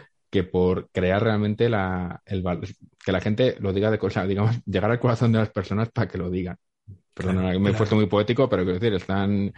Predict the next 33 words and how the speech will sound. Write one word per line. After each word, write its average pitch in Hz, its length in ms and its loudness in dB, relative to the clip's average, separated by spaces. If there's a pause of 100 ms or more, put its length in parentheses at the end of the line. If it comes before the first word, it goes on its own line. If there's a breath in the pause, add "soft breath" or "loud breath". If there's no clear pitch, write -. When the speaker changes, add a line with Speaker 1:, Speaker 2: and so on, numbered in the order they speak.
(500 loud breath)
Speaker 1:
no 104 180 0
saben 110 380 0
crear 98 320 2
ese, 95 500 -2
ese 101 260 -2
vínculo 98 420 -2
con 92 80 -10
sus - 160 -12
empleados 98 680 0
ni, 92 540 0
ni 92 300 -2
porque 92 260 -4
no 104 260 2
saben 107 540 0
llegar 107 260 0
por 107 120 -2
lo 92 60 -4
que 98 60 -4
tú - 140 -14
estás 98 160 -6
diciendo, 92 400 0
no 95 100 -2
les 101 160 -2
están 101 220 -2
llegando 95 260 0
a 92 60 0
motivar, 95 320 -2
entonces 101 420 -4 (600 loud breath)
no 104 120 2
saben 113 280 2
crear 98 240 2
ese 95 140 -4
ecosistema 87 580 -4